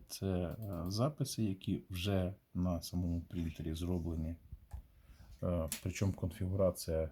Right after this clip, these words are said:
дуже цікава. Далі ми подивимося. І, е, тут є, е, темп, куди ми можемо завантажити наші, наприклад, логотипи.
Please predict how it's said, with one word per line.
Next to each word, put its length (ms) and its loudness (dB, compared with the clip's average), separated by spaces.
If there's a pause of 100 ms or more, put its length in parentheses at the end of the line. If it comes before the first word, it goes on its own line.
(120)
дуже 340 -4
цікава. 540 4 (400)
Далі 280 4
ми 140 4
подивимося. 680 4 (2000)
І, 320 6
е, 600 2
тут 260 -4
є, 220 6
е, 100 0 (520)
темп, 280 0 (420)
куди 220 0
ми 120 6
можемо 400 4
завантажити 680 -2
наші, 380 -4 (380)
наприклад, 500 -4
логотипи. 560 -8